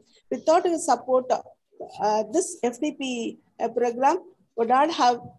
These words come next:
have, uh, successful through this online virtual mode. I thank all the participants. Without, uh, without, I,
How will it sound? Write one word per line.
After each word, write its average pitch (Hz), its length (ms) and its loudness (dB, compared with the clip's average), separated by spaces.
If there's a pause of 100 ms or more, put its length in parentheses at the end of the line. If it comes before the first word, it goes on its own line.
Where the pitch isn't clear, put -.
(240)
have, - 180 -6 (200)
uh, 202 200 0
successful 240 720 -4 (260)
through 254 200 2
this 247 180 -4
online 214 540 2 (520)
virtual 262 480 2
mode. 139 240 -4 (4000)
I 247 160 -4
thank 320 240 0 (460)
all 294 240 2
the 339 160 4
participants. 277 880 -2 (200)
Without, 302 400 4
uh, 214 500 4 (100)
without, 254 400 -2
I, 165 280 2